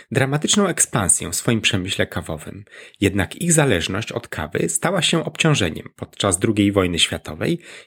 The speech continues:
gdy europejski import kawy dramatycznie spadł. Istnieje na świecie pas produkcji kawy, który rozciąga się przez cały region tropików.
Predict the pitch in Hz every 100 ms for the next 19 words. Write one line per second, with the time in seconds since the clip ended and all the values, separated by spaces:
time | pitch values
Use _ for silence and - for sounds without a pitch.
0 | - 98 113 113 104 113 214 - - -
1 | 131 - 98 - - - 160 185 147 127
2 | 139 147 139 - 147 151 - 117 87 90
3 | - 123 - - 277 247 120 - - 175
4 | - 151 - 190 - - - 98 123 -
5 | 151 - 110 85 - - _ - 101 98
6 | 98 104 - 185 - 175 - 135 - 101
7 | - 220 135 117 117 120 110 104 82 -
8 | - - - -